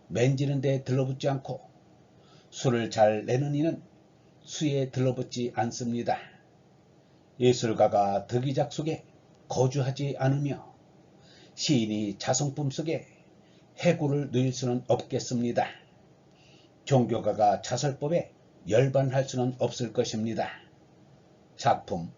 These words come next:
시집, 업적, 경전, 실가, 의사당, 설교회, 사회 등등은 새끼의 촬영첩입니다.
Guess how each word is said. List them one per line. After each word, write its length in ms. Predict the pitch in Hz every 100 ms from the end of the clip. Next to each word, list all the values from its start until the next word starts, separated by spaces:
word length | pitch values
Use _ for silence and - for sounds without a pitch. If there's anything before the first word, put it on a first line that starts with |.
| _ -
시집, 460 | - - 139 165 - _ - - -
업적, 500 | 107 110 - - - - _ - -
경전, 500 | - 117 147 151 139 - _ _ - -
실가, 560 | - - 156 165 - - _ _ _
의사당, 640 | 110 113 - 90 82 117 - - _ _ -
설교회, 600 | - 143 135 156 139 - _ - _
사회 500 | - - 143 147 139
등등은 460 | 131 143 143 165 - - _ - - - - -
새끼의 640 | - - 165 143 139 139 127
촬영첩입니다. 840 | - 143 135 131 127 123 123 123